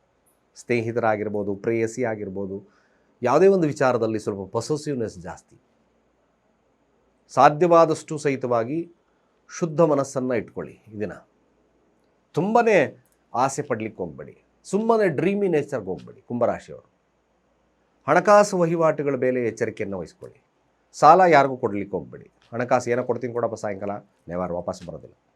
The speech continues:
ಸ್ವಲ್ಪ ಶ್ರದ್ಧದಲ್ಲಿ ಅಶ್ರದ್ಧೆ ಕಾಣಿಸುತ್ತೆ,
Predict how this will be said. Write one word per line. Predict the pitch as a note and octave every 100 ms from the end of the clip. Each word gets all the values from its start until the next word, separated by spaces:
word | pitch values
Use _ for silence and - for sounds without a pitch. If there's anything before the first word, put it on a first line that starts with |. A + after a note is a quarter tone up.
| _ _ _ _ _ _ _ _ _ _
ಸ್ವಲ್ಪ | D#3+ D#3
ಶ್ರದ್ಧದಲ್ಲಿ | - - E3 E3+ G3 G#3 G3
ಅಶ್ರದ್ಧೆ | C#3+ - A3 F3 F#3
ಕಾಣಿಸುತ್ತೆ, | C3+ G2 - -